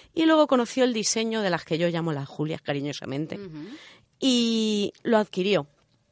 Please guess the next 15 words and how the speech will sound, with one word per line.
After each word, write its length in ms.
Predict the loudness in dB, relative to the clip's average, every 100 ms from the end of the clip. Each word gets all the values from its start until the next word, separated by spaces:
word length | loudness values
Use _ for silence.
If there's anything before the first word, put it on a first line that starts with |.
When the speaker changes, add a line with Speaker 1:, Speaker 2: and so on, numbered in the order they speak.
| -18 _
Speaker 1:
eh, 420 | 2 4 4 2
con 200 | 2 0
una 140 | 2 -2
fábrica 580 | 0 0 0 2 2 2 -14 -20 -20 2
de 140 | 6
artículos 520 | 8 6 0 0 0
domésticos 580 | 2 0 0 -2 -4 -4
que 100 | -4
tenía, 300 | -2 0 0
que 100 | 0
era 200 | 0 0
Manufactura 840 | -4 -2 -2 -2 -6 -8 -4 -2 -2
Rodex. 580 | -2 -4 -4 -6 -10 -10 _ _ -20 -20 -20 _ -2
Y 640 | 2 2 2 2 0 0 -4 -4
al, 420 | -2 0 -2